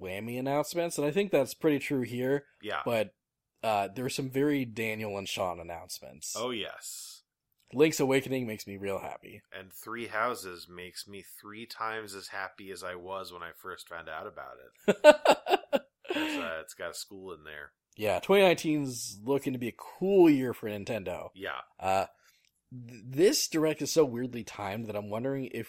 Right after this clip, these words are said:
Speaker 1: we're not going to get, like, another, like, broad multi-game Direct until E three now.
Speaker 2: Hmm, okay.
Speaker 1: Right? Uh, because they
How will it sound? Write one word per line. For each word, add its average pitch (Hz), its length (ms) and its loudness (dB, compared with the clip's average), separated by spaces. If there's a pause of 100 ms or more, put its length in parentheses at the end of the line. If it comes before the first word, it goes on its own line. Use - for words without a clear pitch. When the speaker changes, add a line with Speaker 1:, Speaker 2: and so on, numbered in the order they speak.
(120)
Speaker 1:
we're 95 340 -4
not 95 360 -8
going 113 180 -8
to 95 60 -10
get, 95 260 -6
like, 95 180 -6
another, 95 320 -4
like, 87 240 -6
broad 95 720 0 (400)
multi-game 101 1120 -4
Direct 90 680 -2 (240)
until 113 380 -2
E 101 160 -10
three 82 520 -10
now. 80 380 -16
Speaker 2:
Hmm, 320 300 -10
okay. 139 260 -4
Speaker 1:
Right? 117 460 0
Uh, 90 320 2 (420)
because 113 380 -6
they 131 500 0